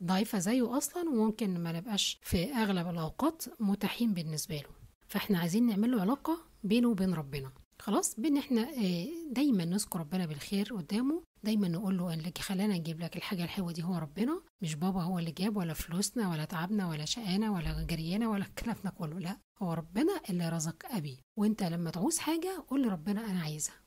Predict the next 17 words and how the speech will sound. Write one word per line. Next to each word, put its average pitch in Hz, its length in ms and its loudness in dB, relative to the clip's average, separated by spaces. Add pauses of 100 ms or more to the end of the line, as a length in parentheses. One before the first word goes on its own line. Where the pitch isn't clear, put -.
وربنا 170 200 -6
سبحانه 208 240 -6
وتعالى 220 240 -4
هيخلي 220 360 -2
باباك 180 340 -4
ومامتك 240 460 -2
يجيبوها 156 340 -2
لك". - 240 -12 (720)
اربطيه 185 420 2
دايمًا 240 300 4
بربنا. 143 380 -4 (200)
طيب، 139 200 -8 (140)
في 214 60 -4
حاجة 190 140 -2
اسمها 185 240 0
التربية 175 500 0
بالقصة، - 480 -6